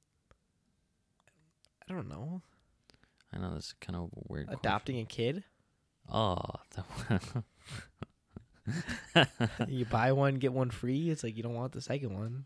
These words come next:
Speaker 2: Yeah, you only want one kid.
Speaker 1: Right. Um, I'm trying to think. I don't have a good one. There must be something out there that's, like, inherently funny. I just cannot think of it.
Speaker 2: Yeah, I, I don't know. This is just kind of a weird question.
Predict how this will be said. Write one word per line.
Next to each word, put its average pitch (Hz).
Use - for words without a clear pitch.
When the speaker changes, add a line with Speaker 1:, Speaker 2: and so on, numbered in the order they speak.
Speaker 2:
Yeah, 87
you 92
only 107
want 87
one 95
kid. -
Speaker 1:
Right. 104
Um, 107
I'm -
trying 170
to 104
think. 135
I 170
don't 165
have 160
a 139
good 120
one. 101
There 120
must 147
be 143
something 127
out 107
there 117
that's, 104
like, -
inherently 117
funny. 123
I -
just -
cannot -
think -
of -
it. -
Speaker 2:
Yeah, -
I, 80
I -
don't 62
know. 57
This 95
is 85
just -
kind 82
of 76
a 73
weird 80
question. 87